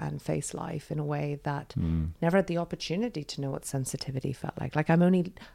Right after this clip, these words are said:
Speaker 1: unpacking to reach that now in my life.
Speaker 2: With your ten-year-old.
Speaker 1: Yeah, and, and,
Speaker 2: Yeah.
Speaker 1: and it's seeing it in her. It's like, wow,
Speaker 2: Yeah.
Speaker 1: this is a natural thing that exists in children. All children are sensitive. They're able to sense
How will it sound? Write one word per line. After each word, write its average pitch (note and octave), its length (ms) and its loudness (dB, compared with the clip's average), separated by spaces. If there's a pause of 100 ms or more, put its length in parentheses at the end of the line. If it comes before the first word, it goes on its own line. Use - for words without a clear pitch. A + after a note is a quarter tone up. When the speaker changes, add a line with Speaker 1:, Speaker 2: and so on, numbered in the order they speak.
Speaker 1:
unpacking D#3 680 0
to D#3 140 -2
reach D#3+ 300 0
that D3 200 0
now D3 540 2
in D3 140 0
my B2+ 160 0
life. F#2+ 240 -2
Speaker 2:
With G2 180 6
your G#2+ 220 10
ten-year-old. E2 680 4 (160)
Speaker 1:
Yeah, G3+ 240 10
and, F#3 140 6
and, F#3 240 6
Speaker 2:
Yeah. F#3+ 160 8
Speaker 1:
and F3+ 100 8
it's F#3+ 160 2 (220)
seeing A3 540 4
it D#3+ 240 2
in D#3+ 80 -2
her. G3 320 2
It's A#2 200 2
like, F3+ 160 6
wow, G3 120 6
Speaker 2:
Yeah. G3+ 60 6
Speaker 1:
this G3+ 200 2
is G#3 100 2
a G3 80 2
natural F#3 400 0
thing F#3+ 200 2
that F3 120 0
exists F3 520 2
in E3 120 2
children. F#3 540 4 (380)
All C4 260 10
children G3 500 6
are E3+ 80 2
sensitive. G3+ 500 2
They're F3 180 0
able A3+ 260 4
to - 140 -4
sense D#3+ 320 -2